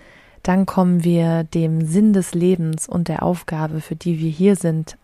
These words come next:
im Einzelnen, jeder Einzelne, sehr, sehr, sehr nah. Und, ähm,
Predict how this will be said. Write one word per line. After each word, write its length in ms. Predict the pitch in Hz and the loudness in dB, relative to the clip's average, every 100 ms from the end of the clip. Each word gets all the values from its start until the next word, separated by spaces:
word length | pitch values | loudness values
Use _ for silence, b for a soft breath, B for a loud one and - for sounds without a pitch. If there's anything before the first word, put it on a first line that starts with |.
| - | -4
im 180 | 180 | -2
Einzelnen, 640 | 165 165 170 170 160 160 156 | 0 -2 -4 -4 -2 -2 -4
jeder 320 | 175 175 165 160 | -2 0 0 -2
Einzelne, 500 | 165 - 160 156 160 B B B _ | -6 -4 -2 -4 -6 B B B _
sehr, 380 | 160 165 165 156 | -2 2 2 0
sehr, 300 | 156 151 156 | -2 -4 -4
sehr 320 | 160 156 156 | -4 -2 -2
nah. 280 | 156 156 - - _ B B B B B B B _ | -4 -6 -10 -16 _ B B B B B B B _
Und, 560 | - 180 170 170 170 - | -4 0 2 0 -2 -6
ähm, 540 | - 170 165 165 165 | -4 -2 -2 -2 -4